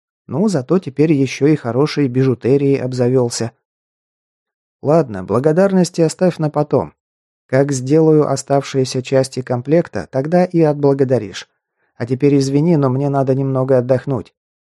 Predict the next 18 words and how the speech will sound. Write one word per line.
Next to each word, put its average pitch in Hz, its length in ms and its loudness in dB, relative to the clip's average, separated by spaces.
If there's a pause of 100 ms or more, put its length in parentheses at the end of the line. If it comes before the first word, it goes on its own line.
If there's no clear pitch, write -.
(200)
Я 165 180 0
устало 151 460 -2
сажусь 113 440 -6
на 117 100 -10
кровать. 101 460 -8 (880)
"А, 147 260 -2
да, 139 420 0
точно, 127 720 -2
ты 214 140 0
же 190 120 0
всё 196 240 -2
это 175 200 -2
время 180 340 0
ковал", 151 500 0 (300)
спохватилась 127 760 -2
дочка 123 340 -2
Суховея. 117 580 -2 (260)
"Извини". 151 520 0